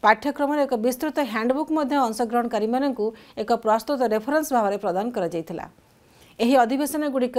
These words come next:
ଆଇଜିଏଚ୍ର ଅବସରପ୍ରାପ୍ତ ହେଡ୍ ନର୍ସ ତଥା ବିଶେଷଜ୍ଞ ପ୍ରଶିକ୍ଷି-, ପ୍ରଶିକ୍ଷକ ସୁଶ୍ରୀ ଜୁଲେଥା କିସ୍ପଟ୍ଟା ଏବଂ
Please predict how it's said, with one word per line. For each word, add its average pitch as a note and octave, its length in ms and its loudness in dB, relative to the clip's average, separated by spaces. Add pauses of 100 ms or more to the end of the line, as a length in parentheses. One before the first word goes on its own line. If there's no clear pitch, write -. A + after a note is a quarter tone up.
(120)
ଆଇଜିଏଚ୍ର A3 560 0
ଅବସରପ୍ରାପ୍ତ B3 640 -2
ହେଡ୍ A3+ 320 0
ନର୍ସ F#3 280 0 (340)
ତଥା A3+ 220 0
ବିଶେଷଜ୍ଞ A3+ 560 0 (120)
ପ୍ରଶିକ୍ଷି-, A3 480 -2
ପ୍ରଶିକ୍ଷକ B3 560 -4 (440)
ସୁଶ୍ରୀ B3 340 0
ଜୁଲେଥା C4+ 440 2
କିସ୍ପଟ୍ଟା A3 540 -2 (120)
ଏବଂ F#3+ 240 -2